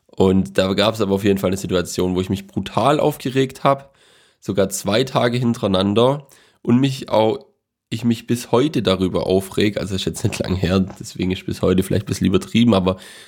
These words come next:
sobald ich jemanden davon wieder erzähl, dann, dann kocht es gleich wieder hoch und ja, ich würd's am liebsten, das ist halt immer dieses Ding, es ist eine Situation ist passiert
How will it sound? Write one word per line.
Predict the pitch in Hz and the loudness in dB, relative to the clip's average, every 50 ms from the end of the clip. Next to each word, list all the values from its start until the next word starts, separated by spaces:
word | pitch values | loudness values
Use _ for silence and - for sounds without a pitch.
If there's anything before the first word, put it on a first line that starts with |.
| - _ | -20 _
sobald | - - 104 95 104 113 123 123 - | -4 -2 0 2 2 2 2 0 -2
ich | - 123 - - | -6 -8 -6 -2
jemanden | 107 110 110 117 123 120 - - 110 98 | 0 2 2 2 2 0 -2 -4 -4 0
davon | 101 101 113 - - 101 98 101 | 0 0 0 0 -2 -4 -4 -2
wieder | 123 135 131 - | -2 -2 -2 -2
erzähl, | - - 90 - - - 92 95 98 107 110 117 117 - - _ _ _ _ _ _ _ _ _ | -2 -4 -8 -6 -4 -2 0 2 2 2 2 0 -4 -8 -14 _ _ _ _ _ _ _ _ _
dann, | - 104 95 101 107 104 - - - _ _ | 2 2 2 4 2 0 -4 -8 -14 _ _
dann | - 95 95 95 | -4 -2 -2 -2
kocht | - - - 147 151 - - - | -2 0 0 0 0 -2 -4 -4
es | 120 120 - | -4 -4 -2
gleich | - 117 110 113 120 | 0 2 2 4 4
wieder | 120 110 104 98 98 - | 4 4 4 2 2 2
hoch | 110 117 131 151 151 - - - _ _ _ _ - - _ _ _ _ _ _ _ _ _ _ | 2 2 2 2 0 -6 -12 -20 _ _ _ _ -20 -20 _ _ _ _ _ _ _ _ _ _
und | - - 110 107 110 110 107 101 98 - - - - _ _ _ _ _ _ _ _ _ _ _ _ _ _ _ _ _ _ _ _ _ _ _ - | -2 2 2 4 4 4 2 2 0 -4 -6 -8 -10 _ _ _ _ _ _ _ _ _ _ _ _ _ _ _ _ _ _ _ _ _ _ _ -6
ja, | 98 104 98 98 90 85 95 95 - _ _ _ _ _ _ _ _ _ _ _ _ _ _ _ _ _ _ _ _ _ _ _ _ _ _ _ _ _ _ _ _ _ _ _ _ _ | -2 0 2 2 2 2 0 -2 -6 _ _ _ _ _ _ _ _ _ _ _ _ _ _ _ _ _ _ _ _ _ _ _ _ _ _ _ _ _ _ _ _ _ _ _ _ _
ich | - - 110 - - - - 117 | -16 -14 -14 -12 -12 -10 -2 2
würd's | 113 131 147 - - - - | 2 2 2 0 -4 -4 0
am | - 113 113 | 0 2 2
liebsten, | 110 113 123 - - - - 113 107 | 2 0 0 -2 -4 -4 -2 0 2
das | 104 110 107 - | 2 0 0 -2
ist | 127 120 135 | -2 0 2
halt | 117 104 | 2 2
immer | 107 107 107 104 | 2 2 2 0
dieses | 104 101 98 98 - | 0 0 -2 -4 -2
Ding, | - 113 117 123 117 | 0 0 2 2 2
es | 101 95 - | 0 -2 -4
ist | - 104 | -4 0
eine | 104 104 101 | 2 2 2
Situation | 101 - 107 104 101 98 98 - 117 113 117 | 2 0 0 2 2 2 2 0 0 0 0
ist | 113 - - | 0 -2 -4
passiert | 104 95 - - - 120 127 135 135 - - | -6 -6 -4 -2 0 2 2 2 2 -2 -6